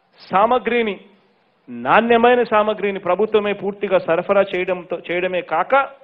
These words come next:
ప్రభుత్వమే దగ్గర ఉండి ఆ అక్క చెల్లెమ్మల తరఫున ఇల్లు కూడా కట్టించి మీకు ఇస్తుంది అని చెప్పి ఈ సందర్భంగా తెలియజేస్తా ఉన్నాను.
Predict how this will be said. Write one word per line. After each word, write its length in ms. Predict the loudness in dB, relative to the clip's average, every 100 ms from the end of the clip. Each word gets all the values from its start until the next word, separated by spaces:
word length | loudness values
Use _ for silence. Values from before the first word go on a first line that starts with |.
| _ _ _ _ _ _ -8
ప్రభుత్వమే 640 | 0 2 2 2 0 0
దగ్గర 440 | 0 0 2 2 4
ఉండి 580 | 0 0 0 0 -4 -14 _ _ _ _ _ _ -4
ఆ 160 | 2 2
అక్క 180 | 2 -4
చెల్లెమ్మల 480 | -4 -4 -2 -4 -2
తరఫున 560 | -2 -2 -2 -2 -2 -4 _ _ _ _ -20
ఇల్లు 500 | -8 -4 -2 4 4
కూడా 340 | 6 4 4
కట్టించి 520 | 4 0 -2 -6 -8
మీకు 220 | -10 -6 -8
ఇస్తుంది 440 | -4 -4 0 -2
అని 120 | -2
చెప్పి 200 | -6 -8
ఈ 20 |
సందర్భంగా 580 | -8 -6 -6 -6 -6 -6
తెలియజేస్తా 680 | -8 -10 -12 -10 -12 -10 -12
ఉన్నాను. 280 | -12 -14